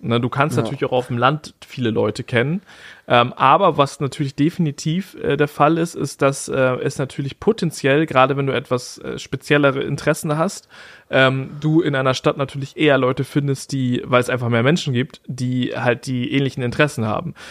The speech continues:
Speaker 1: Also wenn ich jetzt zum Beispiel überlege, ich bin, äh, Technik-YouTuber und lebe halt auf dem Land, musst du halt natürlich auch erstmal, äh, da irgendwie eine Art von gleichgesinnten Leuten finden, die halt in einem ähnlichen Alter sind, vielleicht auch Bock auf Technik haben und, äh, ne, also so, solche Leute zu finden, ist natürlich auf dem Land, äh, definitiv schwerer,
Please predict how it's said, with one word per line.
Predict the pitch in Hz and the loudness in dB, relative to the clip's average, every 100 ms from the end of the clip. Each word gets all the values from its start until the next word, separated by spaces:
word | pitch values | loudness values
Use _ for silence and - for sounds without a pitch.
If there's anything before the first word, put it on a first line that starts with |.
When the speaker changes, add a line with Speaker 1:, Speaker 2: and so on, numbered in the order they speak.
| 143 | -4
Speaker 1:
Also | - 120 | 0 2
wenn | 127 | 2
ich | 139 | 2
jetzt | 143 - | -2 -2
zum | 135 | 0
Beispiel | 127 139 | 0 0
überlege, | 131 127 135 139 | 2 4 2 2
ich | 139 - | -2 -4
bin, | 131 123 120 | -4 -2 -6
äh, | 123 123 | -2 -2
Technik-YouTuber | 117 185 202 147 131 113 123 117 127 143 | 2 0 0 -4 -4 -8 -6 0 2 2
und | 139 | 0
lebe | 123 131 | 0 0
halt | 135 117 | 0 -2
auf | 113 | -4
dem | 120 | -2
Land, | 117 139 208 - _ _ _ _ _ - | 2 2 0 -6 _ _ _ _ _ -6
musst | 139 151 | -4 0
du | 170 | 2
halt | 156 | 4
natürlich | 156 - 170 - | 2 0 -2 -2
auch | 147 | -4
erstmal, | 151 151 - 156 156 160 | 0 0 2 4 6 4
äh, | 160 147 | 4 2
da | 143 143 | 4 4
irgendwie | 143 156 151 156 151 | 4 0 0 2 2
eine | 147 143 | 2 -2
Art | 120 139 | 0 0
von | - 156 143 | 0 -4 -4
gleichgesinnten | 139 143 147 156 135 131 131 | 2 2 2 -2 -4 -4 -2
Leuten | 131 151 151 | 2 2 0
finden, | - 135 143 | -8 -8 -6
die | 139 131 | -2 0
halt | 127 | 0
in | 135 | -2
einem | 135 135 | -6 -4
ähnlichen | 143 139 - | -4 -4 -2
Alter | 131 143 | -2 0
sind, | 147 143 | 0 -2
vielleicht | 143 127 | -4 -2
auch | 123 | -4
Bock | - 147 | -2 -2
auf | 143 | -2
Technik | - 156 165 156 | -2 -2 -2 -2
haben | 147 147 147 | 0 0 0
und, | 143 139 - - 151 | -4 -6 -12 -20 0
äh, | 139 135 139 | 4 6 4
ne, | 151 147 185 | 2 4 6
also | 156 143 | 4 2
so, | 156 170 | 2 4
solche | 156 175 | 2 2
Leute | 175 160 196 | 4 4 2
zu | - | -6
finden, | 156 185 202 | 0 0 0
ist | 208 185 | -4 0
natürlich | 156 - 165 | -2 -2 -4
auf | 151 | -4
dem | 143 | 0
Land, | 135 160 - | 0 0 -6
äh, | 156 | -14
definitiv | 143 151 - 156 - 135 | -4 -4 -4 -8 -8 -12
schwerer, | - 123 135 147 214 | -8 0 2 2 0